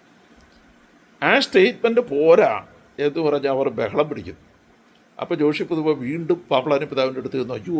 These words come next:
ഇത് സ്റ്റേറ്റ്മെന്റ് ഇപ്പൊ കിട്ടിയില്ലെങ്കിൽ ശരിയാവൂല" എന്ന് പറഞ്ഞ് മാറ്റിച്ചിട്ട് അവർ പറഞ്ഞതനുസരിച്ച് മറ്റൊരു സ്റ്റേറ്റ്മെന്റ് ഉണ്ടാക്കി കൊടുക്കും. അങ്ങനെ ആ സ്റ്റേറ്റ്മെന്റ് വായിച്ച് കൈയടിച്ച് പ്രിയ-, പ്രിയപ്പെട്ട സുഹൃത്തുക്കളെ, കൂരിയ സംരക്ഷണ സമിതി ഇന്നത്തെ നാടകം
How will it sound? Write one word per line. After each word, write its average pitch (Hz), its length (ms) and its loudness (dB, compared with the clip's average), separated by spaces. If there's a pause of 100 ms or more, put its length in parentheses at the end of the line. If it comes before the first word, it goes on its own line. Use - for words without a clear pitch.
ഇത് 117 240 -8
സ്റ്റേറ്റ്മെന്റ് 143 500 -6
ഇപ്പൊ - 300 0
കിട്ടിയില്ലെങ്കിൽ 202 640 -2
ശരിയാവൂല" 165 400 2 (360)
എന്ന് 143 160 0
പറഞ്ഞ് 143 240 2 (100)
മാറ്റിച്ചിട്ട് 123 540 -6 (920)
അവർ 139 320 4 (120)
പറഞ്ഞതനുസരിച്ച് 180 1040 2
മറ്റൊരു 180 440 0
സ്റ്റേറ്റ്മെന്റ് 160 460 0
ഉണ്ടാക്കി 135 300 -2
കൊടുക്കും. 107 340 -14 (1000)
അങ്ങനെ 135 260 -2
ആ 147 140 2
സ്റ്റേറ്റ്മെന്റ് 190 560 0
വായിച്ച് 151 360 0
കൈയടിച്ച് 156 520 -2
പ്രിയ-, 139 600 -2
പ്രിയപ്പെട്ട 139 400 -2
സുഹൃത്തുക്കളെ, 156 640 -2
കൂരിയ 151 480 0
സംരക്ഷണ 135 500 -6
സമിതി 131 360 -4 (200)
ഇന്നത്തെ 151 640 2
നാടകം 131 540 -2